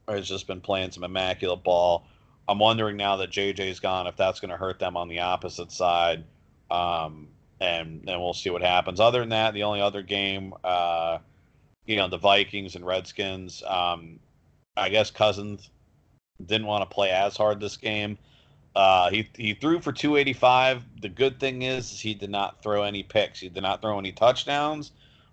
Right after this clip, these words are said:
but he didn't throw any picks. Um, Adam Thielen, of course, was out that game. He's supposed to be back this week.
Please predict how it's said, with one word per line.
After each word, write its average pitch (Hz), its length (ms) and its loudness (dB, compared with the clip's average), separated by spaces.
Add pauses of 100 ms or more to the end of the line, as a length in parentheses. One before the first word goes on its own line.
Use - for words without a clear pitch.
(100)
but 113 320 4
he 107 160 -8
didn't 104 340 -4
throw 101 240 -2
any 98 180 -8
picks. - 540 -2
Um, 85 600 -2
Adam 107 280 0
Thielen, 110 320 -4
of 104 100 -10
course, 104 320 0
was 87 100 -14 (100)
out 113 220 4
that 110 200 0
game. 110 240 -4
He's 104 160 -8
supposed 95 280 -4
to - 60 -20
be 87 60 -14
back 90 340 0
this 120 240 -6
week. 117 380 -6